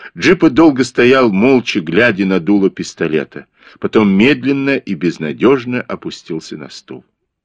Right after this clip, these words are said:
«Ладно», — сказал он, и лицо его сразу как-то постарело. «Вы меня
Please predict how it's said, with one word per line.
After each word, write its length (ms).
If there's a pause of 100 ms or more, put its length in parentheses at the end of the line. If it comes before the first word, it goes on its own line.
(720)
«Ладно», — 680 (380)
сказал 580
он, 220 (340)
и 80
лицо 320
его 220
сразу 440
как-то 400
постарело. 680 (1000)
«Вы 200
меня 540